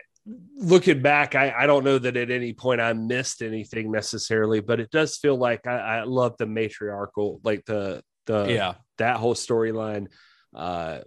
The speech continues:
Speaker 1: with this one. Um, I will say this, I mean, for Cameron, like, I mean, the easy part is, is that he seemed to care more about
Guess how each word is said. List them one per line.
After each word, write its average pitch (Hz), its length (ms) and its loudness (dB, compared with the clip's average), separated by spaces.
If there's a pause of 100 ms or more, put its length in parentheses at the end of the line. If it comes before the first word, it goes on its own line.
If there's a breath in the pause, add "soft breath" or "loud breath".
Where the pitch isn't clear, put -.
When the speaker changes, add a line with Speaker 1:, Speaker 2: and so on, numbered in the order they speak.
(140)
Speaker 1:
with 110 220 -10
this 110 220 -4
one. 113 220 -2 (420 soft breath)
Um, 127 380 -2 (560)
I 285 60 8
will 302 220 8
say 233 220 6
this, 156 380 4
I 160 60 -6
mean, 156 220 -2
for 160 120 -6
Cameron, 147 680 -2 (100)
like, 131 280 -6
I 139 100 -4
mean, 147 260 -2
the 135 180 -6
easy 151 320 -8
part 131 340 2
is, 123 380 0
is 113 260 -8
that 110 100 -8
he 120 340 -10
seemed 123 320 -6
to 110 60 -12
care 110 300 -4
more 107 300 0
about 104 460 -2